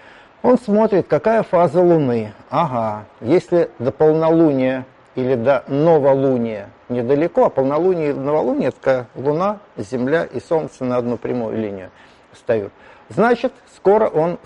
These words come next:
с этой мели снимется, потому что прилив достигнет максимума, и корабль, может быть, всплывет, вода будет высокой, он поплывет дальше. А если до новолуния или полнолуния далеко, значит, сидеть ему на мели еще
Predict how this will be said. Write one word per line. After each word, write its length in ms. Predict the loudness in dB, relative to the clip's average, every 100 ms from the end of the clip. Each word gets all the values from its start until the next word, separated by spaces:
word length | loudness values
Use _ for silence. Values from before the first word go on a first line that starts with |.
| -2
с 20 |
этой 220 | 0 2
мели 340 | 0 2 0 -4 -6
снимется, 580 | -2 0 -2 -6 -8 -8 _
потому 300 | -10 -6 -4
что 280 | -4 -2 -2 -2 _
прилив 360 | -4 0 0 0
достигнет 600 | 0 -2 -4 -6 -6 -2
максимума, 680 | 0 0 0 -4 -2 -2 -4 -10 -20 _ _ _ _
и 320 | 0 0 -2 -2
корабль, 360 | 0 0 0 -2
может 280 | -4 -4 -6
быть, 140 | -10
всплывет, 580 | -10 _ -4 -2 -2 -4
вода 280 | -2 -2 -2
будет 260 | -4 -6 -6
высокой, 580 | -12 -6 -6 -4 -8 -8
он 160 | -10 -8
поплывет 480 | -10 -6 -4 -4 -6
дальше. 340 | -6 -6 -8 -20 _ _ -20 _ -6
А 80 | -6
если 320 | -4 -6 -8 -12 _
до 320 | -10 -4 0
новолуния 580 | 2 2 2 2 0 0
или 80 | -4
полнолуния 640 | -2 -4 -2 -4 -4 -6
далеко, 420 | -4 -4 -4 -4 -4
значит, 240 | -6 -12 -10
сидеть 340 | -6 -6 -6
ему 160 | -8 -6
на 100 | -4
мели 340 | -4 -6 -6
еще 260 | -8 -10